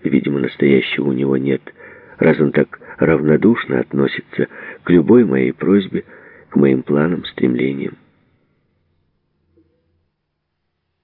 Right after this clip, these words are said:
Бывали у Мишутиных размолвки и раньше. Но такое отчуждение, озлобленное отношение друг к другу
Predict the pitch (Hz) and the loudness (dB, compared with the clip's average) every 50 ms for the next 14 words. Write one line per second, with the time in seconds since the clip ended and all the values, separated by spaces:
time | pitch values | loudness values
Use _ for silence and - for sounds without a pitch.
0 | _ _ _ _ _ _ - - - - 113 123 156 170 160 160 156 - - _ | _ _ _ _ _ _ -6 0 4 4 4 6 6 4 4 4 2 2 0 _
1 | - 131 131 131 127 120 - - 143 131 - 127 127 120 - - 113 113 107 104 | 2 4 6 6 4 4 2 2 0 2 2 2 2 2 2 2 2 2 2 2
2 | 110 120 131 131 - - - - - - 110 117 107 98 - - _ _ - - | 0 0 -2 -2 -4 -8 -14 -10 -6 -4 -4 -2 -4 -6 -8 -10 _ _ 0 0
3 | 110 - 64 60 - - - - - - - - _ _ _ - _ _ _ _ | 0 0 -2 -4 -6 -8 -10 -12 -12 -12 -12 -16 _ _ _ -20 _ _ _ _
4 | _ _ _ _ _ _ _ _ _ _ _ _ _ _ - 69 69 - 64 64 | _ _ _ _ _ _ _ _ _ _ _ _ _ _ -2 0 2 2 2 0
5 | 62 - - 73 69 - - 80 95 90 80 - - - - - 67 65 62 - | -2 0 -2 -2 0 2 2 2 2 2 0 -4 -6 -10 -4 -2 -2 -2 -2 -6
6 | - - 76 85 104 113 104 76 55 55 - - _ _ _ _ _ _ _ _ | -4 0 4 4 4 4 2 0 -4 -8 -10 -14 _ _ _ _ _ _ _ _
7 | _ _ _ _ _ _ _ _ _ _ _ - 65 - - 67 87 104 101 92 | _ _ _ _ _ _ _ _ _ _ _ -4 -4 -2 2 2 2 2 2 0
8 | 82 76 71 69 67 65 - - - 69 - - - 82 98 98 87 76 69 64 | -2 0 0 0 0 -2 -2 -2 -4 -2 -2 0 0 0 2 2 2 2 2 2
9 | - 76 73 - - - - - - - - 71 78 101 110 110 107 | 2 0 0 0 -4 -12 -6 -6 -4 -2 0 0 0 0 0 -2 -4